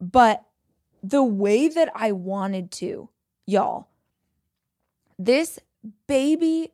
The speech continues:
cherub, beautiful young woman was about to make a choice for her future slash rest of her life based on fictional children she hopes to have someday.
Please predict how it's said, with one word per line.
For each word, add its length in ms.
cherub, 640
beautiful 840
young 300
woman 420
was 220
about 560
to 180
make 260
a 60
choice 600
for 320
her 180
future 480
slash 420
rest 340
of 140
her 200
life 360
based 400
on 400
fictional 640
children 560
she 260
hopes 400
to 200
have 340
someday. 640